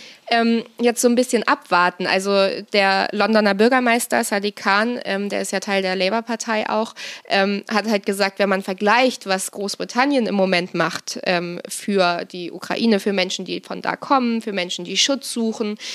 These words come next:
ähm, ist es wirklich, äh, peinlich. Und das ist ein Zitat, er hat gesagt, das ist peinlich, wenn man's vergleicht, äh, zu dem, was andere Länder machen. Und wenn man sich eben dann vorstellt, ich,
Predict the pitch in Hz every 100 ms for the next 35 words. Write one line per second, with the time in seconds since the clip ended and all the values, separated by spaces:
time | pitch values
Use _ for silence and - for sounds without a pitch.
0 | - - - 196 196 196 - 214 202 190
1 | - 196 190 180 - - 147 147 - 202
2 | 247 214 160 214 - 190 180 185 190 185
3 | 190 226 202 170 185 175 - 180 180 -
4 | 185 208 233 202 185 170 185 180 170 190
5 | 254 - - - - - 196 196 208 208
6 | 202 202 190 240 294 196 170 147 147 156
7 | 160 175 170 170 175 180 185 185 190 -
8 | 185 180 175 180 - - - 214 208 220
9 | 202 - 202 208